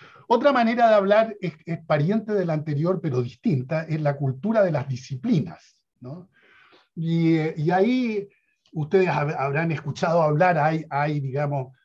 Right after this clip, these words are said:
¿no? Al par, un par de libros famosos, uno de Tony Beecher, un, un inglés que escribió un libro muy interesante, él es antropólogo, que llamaba Las tribus disciplinarias, ¿no? Y, y, y trataba de hacer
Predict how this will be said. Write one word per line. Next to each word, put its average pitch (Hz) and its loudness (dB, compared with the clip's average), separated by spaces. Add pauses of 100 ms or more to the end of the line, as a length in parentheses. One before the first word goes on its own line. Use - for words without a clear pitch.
(160)
¿no? 147 -12
Al 123 -6
par, 151 0
un 120 -6
par 165 2
de 143 0
libros 151 0
famosos, 143 0
uno 156 0
de 139 -2
Tony 151 -2
Beecher, 147 -4
un, 135 -6
un 127 -6
inglés 135 0
que 151 -8
escribió 143 2 (400)
un 127 -6
libro 147 0
muy 147 0
interesante, 151 -4
él 151 -2
es 131 -4
antropólogo, 147 -2
que 135 -8
llamaba 143 -2
Las 123 -6
tribus 214 2
disciplinarias, 156 -4
¿no? 151 -12
Y, 185 -8
y, 180 -6
y - -4
trataba 208 4 (320)
de 143 -4
hacer 196 4